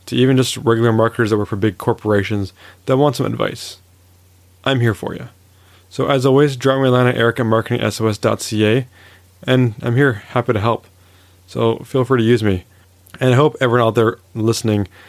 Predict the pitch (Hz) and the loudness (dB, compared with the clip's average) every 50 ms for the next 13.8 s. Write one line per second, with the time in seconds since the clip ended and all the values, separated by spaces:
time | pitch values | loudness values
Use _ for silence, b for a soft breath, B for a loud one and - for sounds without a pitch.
0 | B B B B _ - 110 107 110 104 95 - - - - 117 113 110 95 - | B B B B _ -4 -2 0 0 0 -2 -4 -8 -4 -2 0 0 0 -2 -4
1 | - - 131 120 120 113 - - - b b b b b b b _ - - - | -2 0 2 2 2 2 0 -4 -12 b b b b b b b _ -8 -8 -6
2 | - - - - - - 113 110 104 92 110 120 113 110 - 123 113 113 117 104 | -6 -6 -8 -8 -4 -4 -2 -2 -2 -2 -2 -4 -4 -2 -2 0 0 2 0 0
3 | 104 104 104 101 98 95 95 104 107 95 - - 107 107 101 98 - 101 98 101 | 0 0 0 0 0 -2 -2 -4 -4 -4 -2 -4 -4 -2 -2 -4 -4 -2 -2 -2
4 | 104 104 104 - B B B B B B B B B _ _ - 110 110 110 107 | -2 -2 -4 -6 B B B B B B B B B _ _ -4 -2 0 0 0
5 | 104 107 107 107 107 110 110 107 107 117 123 123 120 113 120 117 113 - 117 110 | 2 2 2 2 2 2 2 2 2 2 2 2 2 2 2 0 0 0 0 0
6 | 107 - - - 110 107 98 - - 127 123 117 113 113 107 98 - 120 104 - | 0 0 -2 0 0 0 0 0 0 0 2 2 2 2 0 0 -2 -2 -2 0
7 | 117 113 107 - 107 104 92 98 95 90 - - - - - - - B B B | 0 -2 0 -2 -4 -4 -2 -4 -4 -4 -4 -6 -6 -6 -8 -12 -16 B B B
8 | B B B B B - 107 104 107 104 101 104 104 107 107 107 110 104 98 - | B B B B B -4 -2 0 2 2 2 2 2 4 4 4 2 2 0 0
9 | - 117 104 101 101 95 98 104 110 107 107 104 104 98 95 92 - 92 - - | -2 -2 -2 0 0 0 0 2 2 2 2 2 2 0 -2 -2 -4 -8 -8 -8
10 | 107 - - 104 98 101 98 - - - 101 92 - - 110 104 117 - - 95 | -10 -4 -2 -2 -2 0 -2 -4 -4 -4 -4 -4 -6 -8 -8 -6 -6 -6 -6 -6
11 | - - b b b b b b b b b b - - - - - 156 160 147 | -8 -14 b b b b b b b b b b -20 -18 -16 -8 -2 0 2 2
12 | 139 135 123 135 131 123 107 95 - - - - 120 107 - - 139 117 104 98 | 2 2 2 2 2 2 0 -2 -6 -12 -12 -8 -8 -8 -4 -2 -2 -2 -2 -2
13 | - 135 135 120 117 - 117 104 104 95 92 104 95 92 92 92 | 0 0 2 2 2 2 0 0 0 -2 -2 -4 -4 -4 -6 -6